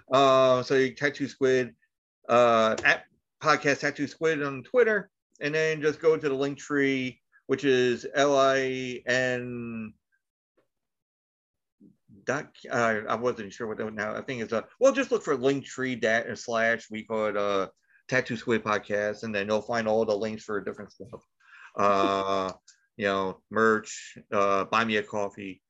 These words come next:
um, you know, buy her a coffee. I don't, I think you gotta buy a coffee, right?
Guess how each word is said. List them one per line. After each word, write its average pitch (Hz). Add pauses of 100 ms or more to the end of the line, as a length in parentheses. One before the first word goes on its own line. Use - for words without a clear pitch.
(500)
um, 92 (340)
you 110
know, 98 (260)
buy 113
her 143
a 143
coffee. - (220)
I 110
don't, 123
I 123
think 135
you 110
gotta 98
buy 101
a 98
coffee, 98
right? 143